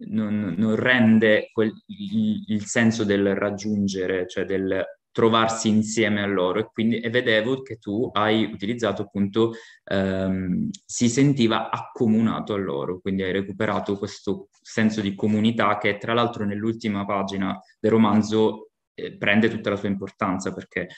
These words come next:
la città finalmente diventa, insomma, grazie alla collettività, alla solidarietà, è riuscita a sconfiggere, o comunque almeno temporaneamente, il, il flagello. Quindi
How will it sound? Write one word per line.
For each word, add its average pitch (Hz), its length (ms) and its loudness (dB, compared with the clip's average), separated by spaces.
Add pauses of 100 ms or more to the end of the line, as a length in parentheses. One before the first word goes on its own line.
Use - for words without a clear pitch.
(140)
la 98 120 -2
città 98 300 -4
finalmente 98 640 0
diventa, 90 800 -6
insomma, 92 520 -6
grazie 104 580 -2
alla 95 180 -2
collettività, 98 540 -2
alla 98 180 0
solidarietà, 98 800 -2 (200)
è 98 100 0
riuscita 98 520 -2
a 95 300 0
sconfiggere, 98 680 -2
o 90 40 -4
comunque 92 280 -6
almeno 92 260 -6
temporaneamente, 98 1000 0
il, 90 500 -6 (440)
il 92 380 -4
flagello. 92 580 0
Quindi 98 440 2